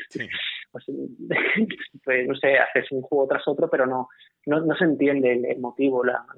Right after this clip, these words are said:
Speaker 2: la relación. Entonces, bueno, te estoy soltando un rollazo, pero <laughs>
Speaker 1: Es, es
Speaker 2: pero
Speaker 1: lo que
Speaker 2: bueno.
Speaker 1: pretendo. Este programa sirve para esto, para escu-, a-, para escuchar distintos magos, mm, su forma
Speaker 2: Ujú.
Speaker 1: de trabajar.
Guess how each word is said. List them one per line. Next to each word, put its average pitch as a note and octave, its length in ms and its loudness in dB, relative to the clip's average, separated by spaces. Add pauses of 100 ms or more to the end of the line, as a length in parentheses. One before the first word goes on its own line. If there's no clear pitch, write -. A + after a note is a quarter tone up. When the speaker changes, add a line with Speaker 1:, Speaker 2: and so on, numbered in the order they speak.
(300)
Speaker 2:
la B2+ 140 0
relación. A#2+ 520 -2 (800)
Entonces, D3+ 520 -2
bueno, C3 160 2
te B2+ 80 -2
estoy C#3 180 -2
soltando D3 300 -2
un C#3 60 -4
rollazo, D3 380 2
pero C#3 180 2
<laughs> - 680 2 (600)
Speaker 1:
Es, D#3+ 220 4 (140)
es D#3 180 6
Speaker 2:
pero F#3 60 6
Speaker 1:
lo F#3+ 80 8
que F#3 100 2
Speaker 2:
bueno. D3+ 140 0
Speaker 1:
pretendo. C3+ 360 4 (340)
Este C#3+ 260 0
programa D#3 300 2
sirve E3 280 -2
para D3 220 4
esto, G#3+ 260 2
para A2+ 160 4
escu-, A#2+ 360 2
a-, B2 120 6
para C3 160 6
escuchar C3 460 4
distintos D#3 540 2
magos, D#3 540 2 (360)
mm, C3+ 340 0
su C3+ 160 2
forma C3+ 280 6
Speaker 2:
Ujú. D#3+ 80 4
Speaker 1:
de D3+ 80 2
trabajar. A#2 500 0